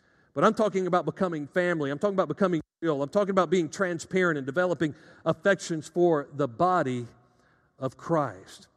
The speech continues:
In fact, before we look at John here, let's think about what Paul said to the church at Philippi. In Philippians chapter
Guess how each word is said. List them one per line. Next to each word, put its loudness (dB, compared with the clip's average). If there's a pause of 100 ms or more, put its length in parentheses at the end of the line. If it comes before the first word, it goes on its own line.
(760)
In -2
fact, -2
before 4
we 2
look 0
at -6
John 0
here, 0
let's -4
think 0
about 4
what 0
Paul 0
said -2
to -2
the -2
church -2
at -16
Philippi. -2 (420)
In 2
Philippians 2
chapter 0